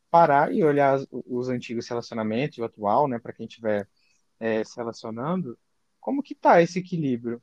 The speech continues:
né? Tipo, se você tá correndo atrás, sente que a outra pessoa,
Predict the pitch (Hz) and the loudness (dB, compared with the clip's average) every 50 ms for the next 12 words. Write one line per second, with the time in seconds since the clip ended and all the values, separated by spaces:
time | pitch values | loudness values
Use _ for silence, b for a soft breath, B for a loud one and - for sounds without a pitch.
0 | _ _ - 120 131 160 185 214 _ _ _ - - - - 190 180 220 208 - | _ _ -8 -4 -4 -2 -2 -4 _ _ _ -20 -20 -14 -10 -8 -6 -6 -4 -2
1 | 190 165 151 139 127 110 - - - 131 135 156 170 175 175 170 160 156 147 143 | -2 0 0 0 -2 -4 -6 -4 0 2 4 6 6 6 6 4 4 2 0 -2
2 | 139 - - _ _ _ _ _ _ _ _ - - 151 160 160 - - - 151 | -6 -8 -14 _ _ _ _ _ _ _ _ -6 -6 -4 -4 -6 -8 -8 -2 0
3 | 143 139 135 131 - - - 127 123 - - 123 117 113 110 107 104 104 101 98 | 2 2 2 0 -4 -10 -10 -10 -10 -8 -6 -4 0 2 2 2 2 2 0 -2